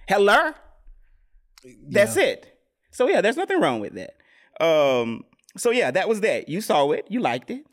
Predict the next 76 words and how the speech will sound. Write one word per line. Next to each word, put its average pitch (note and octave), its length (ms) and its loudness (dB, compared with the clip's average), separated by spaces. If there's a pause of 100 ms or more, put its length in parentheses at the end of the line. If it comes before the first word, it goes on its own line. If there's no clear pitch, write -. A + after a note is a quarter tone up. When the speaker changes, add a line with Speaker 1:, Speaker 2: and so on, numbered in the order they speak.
Speaker 2:
I G#3+ 60 -6
did. - 240 -2 (500)
I A3 60 -6
liked G#3 180 -4
it. - 80 -14
Speaker 1:
Any G#3+ 200 2
other G#3+ 180 2
points A#3+ 340 -2
that, G#3+ 200 -6
or G#3+ 180 2
things A3+ 320 -2
you A3+ 60 0
wanna A3+ 160 2
make A3+ 160 0
about A#3 200 0
the B3 60 -6
film? B3+ 300 -2 (480)
Speaker 2:
A C#4 40 -8
little F#4 180 0
long. G3 260 -4 (720)
About A3 160 -2
fifteen A3+ 380 -4
minutes G3 220 -4
longer F3 240 -4
than - 160 0
Speaker 1:
But D#4 60 -4
Speaker 2:
I - 40 -2
Speaker 1:
I - 20 0
Speaker 2:
wanted - 160 -2
Speaker 1:
felt - 120 0
Speaker 2:
it - 20 -6
to A3 60 -4
Speaker 1:
like G#3+ 60 -2
Speaker 2:
be. D#3 120 -6
Speaker 1:
I B3+ 120 -10 (120)
actually, A3 280 -14 (260)
you G3 100 -8
know G3+ 120 -2
what? D#3+ 100 2
I'm E3+ 120 -2
not A2 140 -2
gonna G2+ 120 -8
say G2+ 180 -6
that. F#2 260 -4
Uh, - 40 0
let F#4 160 0
me E4 80 0
say A#3+ 200 -2
that. F#3 280 -8
Speaker 2:
You G#3 80 -4
didn't D4+ 160 0
even C#4 60 -4
see C4+ 180 -6
it. F#2 160 -8 (100)
Speaker 1:
Uh, F3 380 2
no, G3+ 200 0 (280)
I'm C4 140 -2
not A#3 120 -2
saying C#3 300 -2
that. A#2 320 -6
I'm A#3+ 160 -8
not G#3 120 -2
talking F#3+ 220 -4
about D3 200 -2
that A#2+ 120 -4
film. C#3+ 120 -6
I'm E3+ 40 -4
talking F3 180 0
about D3+ 160 0
what C#3 120 2
I C3+ 100 0
did D3 240 0
see D3 100 -8
with A#2+ 120 -6
that A2+ 140 -4
concert. G#2 420 -12